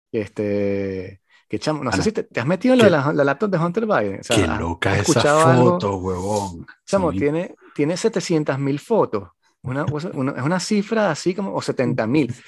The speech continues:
Speaker 1: pero es una
Speaker 2: Sí.
Speaker 1: como que, ¿quién coño toma setenta mil fotos? O sea, ¿de dónde sacas el tiempo? ¿Por qué estás guardando esa, o sea, es una vaina loquísima, weón, o sea, setenta mil fotos, o sea, y en fin, eso lo censuraron.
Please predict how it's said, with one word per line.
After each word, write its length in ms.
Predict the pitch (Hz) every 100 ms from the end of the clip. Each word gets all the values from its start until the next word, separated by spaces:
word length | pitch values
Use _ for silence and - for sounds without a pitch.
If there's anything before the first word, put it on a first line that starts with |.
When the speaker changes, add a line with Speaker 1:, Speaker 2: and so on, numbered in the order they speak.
| -
Speaker 1:
pero 160 | - 131
es 20 |
una 80 | 170
Speaker 2:
Sí. 100 | 226
Speaker 1:
como 120 | 208
que, 100 | 160
¿quién 160 | - 151
coño 200 | 202 240
toma 180 | 262 254
setenta 380 | 254 208 170
mil 120 | 147 151
fotos? 360 | - 240 240 262
O 60 |
sea, 140 | 185 151
¿de 60 | - _ _ _
dónde 160 | 139
sacas 240 | 185 254 233
el 160 | 196
tiempo? 320 | 156 247 196 170
¿Por 100 | 139
qué 100 | 147
estás 180 | -
guardando 220 | 202 233 233
esa, 160 | 226
o 60 | -
sea, 360 | - 147 120 - _ _ _ - - _ _ _
es 140 | - -
una 260 | 151 175
vaina 240 | 214 240 226
loquísima, 600 | 139 - 233 - 123 107
weón, 320 | 101 98 98
o 40 |
sea, 500 | - 117 107 101 - - _ _ _ _
setenta 380 | - - 131 139
mil 160 | 135 151
fotos, 640 | - 208 208 202 202 196
o 80 | 175
sea, 420 | - 127 117 113 _ _ _ _ _ _
y 60 | -
en 100 | 123
fin, 180 | 139 139
eso 180 | 135 190
lo 80 | 214
censuraron. 880 | 202 170 151 127 120 117 143 185